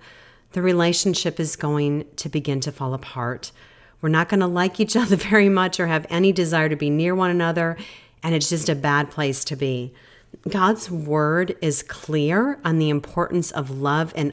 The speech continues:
all our relationships, and this would really hold to, to our marriages. We see in our most familiar passage, Matthew twenty-two thirty-seven to forty states, "And he said to him, 'You shall love the Lord your God with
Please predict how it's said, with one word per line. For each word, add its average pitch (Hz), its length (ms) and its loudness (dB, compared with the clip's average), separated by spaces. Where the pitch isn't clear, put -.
all 135 260 -2
our 180 160 2
relationships, 208 880 0
and 233 140 2
this 302 160 -4
would 226 160 -4
really 214 220 4
hold 202 340 -2
to, 208 420 0
to - 220 -2
our 214 180 4
marriages. 180 800 0
We 190 100 4
see 220 300 2
in 196 280 2
our 170 140 0
most 165 300 0
familiar 170 420 2
passage, 175 680 -4
Matthew 160 400 0
twenty-two 165 800 0
thirty-seven 156 720 -2
to 170 160 -6
forty 202 420 0
states, 143 500 -4
"And 214 140 6
he 220 80 6
said 247 320 -2
to 190 120 0
him, 135 360 -4
'You 214 140 4
shall 214 220 2
love 180 300 2
the 226 80 4
Lord 190 340 2
your 226 120 2
God 139 340 -2
with 147 160 -4